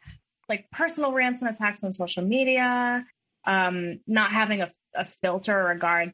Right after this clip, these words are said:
to who, you know, sort of gets the story of, of drama, um,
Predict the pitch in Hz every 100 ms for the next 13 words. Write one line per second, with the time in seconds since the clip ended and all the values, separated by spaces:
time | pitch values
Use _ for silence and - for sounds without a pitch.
0 | - 175 160 175 170 170 165 160 170 160
1 | 156 - 156 151 151 147 - - 170 160
2 | 156 156 151 - 175 - - 156 160 226
3 | 226 226 214 208 202 202 _ _ _ -
4 | 180 180 170 165